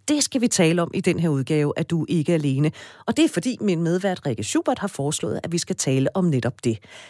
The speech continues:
Inden du får lov til at hilse på Rikke, så vil jeg lige opfordre dig til at skrive til mig om, hvad du synes, at programmet her skal handle om. Mailadressen, det er den sædvanlige, ikke alene snabel A radio fire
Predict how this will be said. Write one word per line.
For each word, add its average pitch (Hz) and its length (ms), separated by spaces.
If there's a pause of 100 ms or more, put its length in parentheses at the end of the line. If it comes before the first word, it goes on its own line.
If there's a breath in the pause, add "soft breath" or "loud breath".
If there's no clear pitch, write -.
(140 loud breath)
Inden 269 220
du 311 60
får 254 120
lov 226 120
til 240 100
at 226 60
hilse 220 180
på 226 60
Rikke, 190 280
så 226 100
vil 202 80
jeg 196 100
lige 202 260
opfordre 190 580
dig 196 240
til - 120
at - 100
skrive 208 280
til 208 220
mig 214 180
om, 180 120
hvad 127 160
du 247 180
synes, 196 340
at 156 60
programmet 160 400
her 160 140
skal - 180
handle 156 280
om. 156 160
Mailadressen, 143 680
det 190 200
er 180 100
den 202 120
sædvanlige, 202 680 (340 loud breath)
ikke 208 220
alene 190 400
snabel 147 420
A 127 80 (160)
radio 147 200
fire 127 340